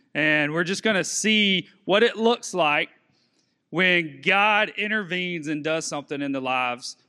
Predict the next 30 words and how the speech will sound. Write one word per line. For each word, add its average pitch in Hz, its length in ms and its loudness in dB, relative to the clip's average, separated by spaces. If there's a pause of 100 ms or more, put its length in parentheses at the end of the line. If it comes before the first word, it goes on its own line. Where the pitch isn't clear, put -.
of 139 80 -12
his 139 140 -8
people. 127 400 -8 (320)
And 160 440 0 (340)
you 190 120 0
may 233 140 4
be 220 140 2
thinking, 220 480 0
like, 185 180 0
"Why 196 400 2
is 233 220 -6
this 214 180 -10
important? 190 500 -6
Why 180 220 -2
is 196 100 -6
it 208 160 -8
so 226 360 -2
important 220 560 -4
that 180 160 -2
we 185 140 -4
understand 196 720 -4
what 185 160 2
our 165 160 0
story 180 480 -4
is? 165 380 -2 (1200)
And 185 120 2
does 190 200 2
it 190 100 -4
really 226 300 2
matter? 175 580 2